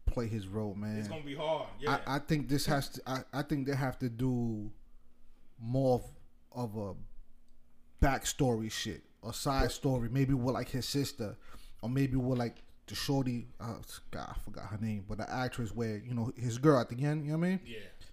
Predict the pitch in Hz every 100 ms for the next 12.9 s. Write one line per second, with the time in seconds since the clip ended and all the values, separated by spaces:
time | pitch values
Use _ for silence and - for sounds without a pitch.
0 | - - - 135 143 139 - 143 139 120
1 | - - - - 147 135 143 139 131 123
2 | 117 160 127 123 127 120 131 110 123 120
3 | - 262 95 - 131 127 131 - 151 117
4 | - - - 127 151 143 - 160 - 143
5 | 139 131 123 120 113 107 - - - 127
6 | 127 - 135 123 120 - 120 - 151 139
7 | 131 113 123 131 131 120 110 110 127 143
8 | 131 123 - - - - 160 127 135 175
9 | 131 127 - - 101 113 113 - 127 127
10 | 120 123 - - 123 127 - - 180 165
11 | 202 190 180 190 196 165 131 117 110 98
12 | - 117 113 101 - - 123 127 131